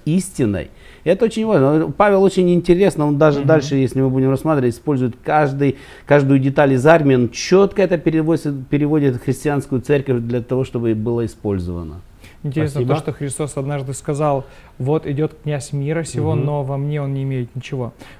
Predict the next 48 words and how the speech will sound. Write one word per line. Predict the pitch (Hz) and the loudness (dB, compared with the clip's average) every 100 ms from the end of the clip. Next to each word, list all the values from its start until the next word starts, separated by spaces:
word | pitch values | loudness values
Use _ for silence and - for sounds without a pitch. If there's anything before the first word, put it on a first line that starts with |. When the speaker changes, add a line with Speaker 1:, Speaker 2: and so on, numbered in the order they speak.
| - | -6
Speaker 2:
Вот | 139 175 175 - - | 2 2 2 -16 -6
то, | 160 | -6
что | - 143 | -4 -4
Вася | 139 135 | -4 -6
сказал, | 127 - 127 113 | -10 -8 -6 -6
броня | 120 135 143 151 160 | -2 -2 -2 -4 -6
праведности. | - 143 139 120 123 - 131 135 - - - | -6 -4 -2 -2 -6 -12 -16 -16 -20 -20 -12
Х-, | 160 | -12
хотя, | 143 165 190 | -6 -2 -2
конечно, | - 165 190 - 131 123 | -2 -4 -4 -4 -6 -6
э, | - 131 123 - | -8 -8 -8 -4
преимущество | 147 147 156 - 139 | -2 -2 -4 -6 -6
Иисуса | 135 - | -6 -10
Христа | 143 139 - 151 | -10 -10 -6 -4
было | 139 135 | -2 -4
в | 127 | -4
том, | 147 143 | -8 -8
что | - 131 - | -8 -10 -6
он | 147 | -6
мог | 143 139 147 | -4 -6 -8
уповать | 127 139 139 135 | -8 -6 -6 -8
на | 139 | -12
свою | - 131 147 156 | -10 -4 -2 -2
праведность, | 139 131 120 127 123 | -2 -4 -6 -10 -12
потому | 127 135 135 | -10 -8 -10
что | - 127 123 - - - | -8 -8 -8 -14 -20 -6
он | 143 143 139 | -2 0 0
не | 151 | 0
согрешил. | 160 143 127 131 - 127 123 - - | -2 -4 -6 -8 -6 -8 -8 -20 -8
Но, | 147 170 190 | -2 0 0
наверное, | 160 180 170 160 | 0 0 0 -2
у | |
нас | 156 160 - | -2 -4 -4
есть | 151 - | -6 -4
еще | 143 - 190 | -6 0 0
в | |
какой-то | 143 147 139 | -2 -6 -6
степени | - 135 135 | -6 -6 -4
большее | 123 147 139 147 | 0 0 0 -4
преимущество, | 135 131 131 - - 120 | -6 -8 -8 -12 -14 -14
потому | - 139 135 | -10 -10 -8
что | - | -6
мы | 143 | -8
полагаемся | 135 135 135 143 131 131 | -4 -6 -4 -6 -8 -8
на | 131 | -8
праведность | 135 139 123 131 - | -4 -4 -4 -6 -6
Иисуса | 135 123 - 131 | -8 -8 -12 -14
Христа. | - 131 - 135 123 | -10 -12 -8 -8 -8